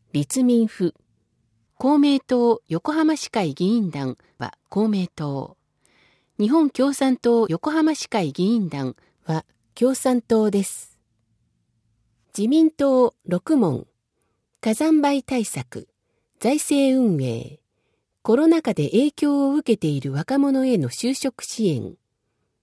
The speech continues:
子どもの虐待防止、市営住宅駐車場の有効活用、鶴見大橋の老朽化対策と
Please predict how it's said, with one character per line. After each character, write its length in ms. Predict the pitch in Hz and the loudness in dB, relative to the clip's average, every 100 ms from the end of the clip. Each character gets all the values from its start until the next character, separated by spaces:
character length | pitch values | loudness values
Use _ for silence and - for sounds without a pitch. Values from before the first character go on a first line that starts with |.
| _ _ | _ _
子 140 | 196 | -4
ど 120 | 233 311 | 2 2
も 120 | 302 | 4
の 140 | 294 | 2
虐 260 | 214 208 - | 0 -4 -2
待 200 | 220 208 | -2 0
防 180 | 180 180 | -2 -4
止、 360 | - - 147 - _ _ _ _ _ _ _ | -6 -10 -12 -14 _ _ _ _ _ _ _
市 220 | - 240 | -6 0
営 180 | 302 320 | 2 2
住 220 | 330 311 | 2 0
宅 260 | - - - | 0 -4 -6
駐 220 | - 254 | -4 -4
車 160 | - 233 | 0 0
場 240 | 220 214 | 0 0
の 180 | 202 180 | 2 0
有 240 | 190 302 | 0 0
効 220 | - 302 277 | 0 -4 -2
活 320 | 262 - 151 | -6 -6 -8
用、 340 | 127 120 131 - _ _ _ _ _ _ _ _ | -8 -8 -14 -20 _ _ _ _ _ _ _ _
鶴 280 | - 233 320 | -4 0 4
見 180 | 320 330 | 6 6
大 120 | 320 254 | 4 2
橋 140 | 220 151 | 0 0
の 160 | 139 | 0
老 160 | 156 269 | 2 0
朽 280 | - 285 285 | 0 -2 -2
化 140 | 262 | -2
対 200 | 262 247 | -2 -2
策 260 | - 156 - | -2 -8 -8
と 220 | 123 | -8